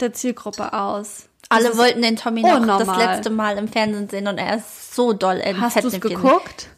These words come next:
Speaker 2: Nee.
Speaker 1: Ich auch nicht.
Speaker 2: Ah,
Speaker 1: Hat
Speaker 2: ah.
Speaker 1: mich auch wirklich überhaupt nicht
Speaker 2: Mich auch nicht.
Speaker 1: interessiert.
Speaker 2: Ich hab gar keinen Fernseher. Ich müsste, ah, gut, ich könnte es übers Tablet gucken.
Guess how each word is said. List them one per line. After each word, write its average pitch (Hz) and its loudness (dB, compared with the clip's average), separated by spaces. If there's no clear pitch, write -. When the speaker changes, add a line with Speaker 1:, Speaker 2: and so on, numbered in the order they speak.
Speaker 2:
Nee. 190 0
Speaker 1:
Ich - -8
auch 196 0
nicht. 202 -4
Speaker 2:
Ah, 220 -6
Speaker 1:
Hat 233 2
Speaker 2:
ah. 190 -4
Speaker 1:
mich 233 0
auch 220 -2
wirklich 247 0
überhaupt 269 6
nicht 208 2
Speaker 2:
Mich 214 -2
auch - 0
nicht. 180 -2
Speaker 1:
interessiert. 285 2
Speaker 2:
Ich - -2
hab 202 4
gar 190 -2
keinen 196 -2
Fernseher. 202 0
Ich - -8
müsste, - -14
ah, 165 -2
gut, 180 -8
ich 175 -14
könnte 180 -6
es - -6
übers 180 -6
Tablet - -8
gucken. 175 -4